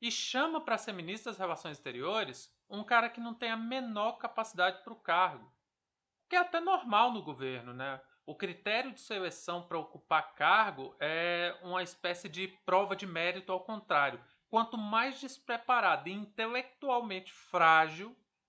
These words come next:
mais chances alguém tem de ocupar um cargo. E foi isso que aconteceu na, no Itamaraty. Ernesto Araújo é um conspiracionista,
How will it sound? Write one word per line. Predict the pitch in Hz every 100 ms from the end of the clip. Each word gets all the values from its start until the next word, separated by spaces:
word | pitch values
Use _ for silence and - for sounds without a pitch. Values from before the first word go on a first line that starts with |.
| -
mais | 175 202 247 277
chances | - 185 202 208 214
alguém | 208 180 208
tem | - 185 190
de |
ocupar | 196 - - 180
um | 190
cargo. | 139 110 113 - _ _ _ -
E |
foi | - 339
isso | 302 -
que |
aconteceu | 320 311 311 311
na, | 277 269 269
no | 269 294
Itamaraty. | 277 269 269 277 294 - 214 214 _ _ _
Ernesto | - 190 262 269
Araújo | 269 202 208 254 208 175
é | 175
um | 220 214
conspiracionista, | _ 247 285 - 262 233 - 165 139 156 - 170 170